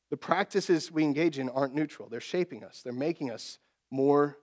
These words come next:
and more consumers sometimes. And we live in a consumeristic world that, that, that will shape us in that direction if we aren't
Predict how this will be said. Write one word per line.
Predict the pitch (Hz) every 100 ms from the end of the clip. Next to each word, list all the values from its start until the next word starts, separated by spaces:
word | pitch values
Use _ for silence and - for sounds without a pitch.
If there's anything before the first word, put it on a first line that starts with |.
| _ _ -
and | 135
more | 127 123
consumers | - 147 - 226 208 139 117
sometimes. | - 117 113 107 120 - - _ _ _ _ _ _ _ _ _ _ _ _ -
And | 131
we |
live | 135 151
in | 160
a |
consumeristic | 151 147 - 165 165 165 160 160
world | 170 202 180 120 117
that, | 135 135
that, | 139 127
that | 139
will | 139 185
shape | - 170 165
us | -
in | 151
that | 156
direction | 156 220 - 135
if | 131
we | 147 151
aren't | 139 143 -